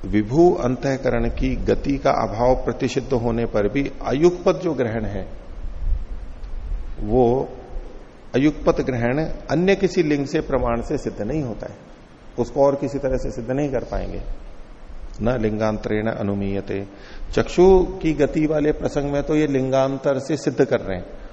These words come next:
और अयुगपत ग्रहण के संदर्भ में कह रहे हैं कि ये और किसी लिंग से सिद्ध नहीं होता है।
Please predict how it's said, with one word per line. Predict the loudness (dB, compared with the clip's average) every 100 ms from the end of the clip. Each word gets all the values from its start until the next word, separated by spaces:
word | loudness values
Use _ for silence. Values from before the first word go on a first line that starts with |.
| -10
और | 0 0 0 -8 -14 -16 -18 -18 -20 -18 -16 -14 -14 -10 -2
अयुगपत | 0 0 0 0 0
ग्रहण | 0 0 0
के | -2
संदर्भ | -2 -2 -2
में | -2 -2
कह | -2
रहे | -2 -2
हैं | -2
कि |
ये | 0
और | 2 2 2
किसी | 0 -2 -2
लिंग | -2 -2
से | -2
सिद्ध | 0 -2 0
नहीं | 2 2 2
होता | 0 0
है। | -2